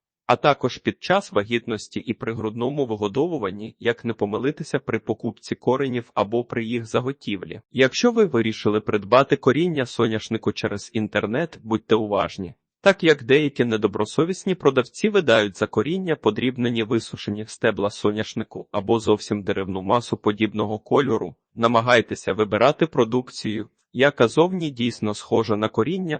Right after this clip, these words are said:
У соняшнику корінь являє собою щільне утворення з невеликим каналом всередині. Якщо верхню темну шкірку зчистити, поверхня кореня набуває білого кольору, сам корінь висихає і стає дуже легким.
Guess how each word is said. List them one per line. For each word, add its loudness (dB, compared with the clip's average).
У -10
соняшнику -4
корінь 0
являє 0
собою -2
щільне -2
утворення 0
з -8
невеликим 0
каналом 0
всередині. -2
Якщо 2
верхню 0
темну 0
шкірку 0
зчистити, -2
поверхня 4
кореня 2
набуває 0
білого 0
кольору, 0
сам 2
корінь 2
висихає 0
і -12
стає -2
дуже -2
легким. -8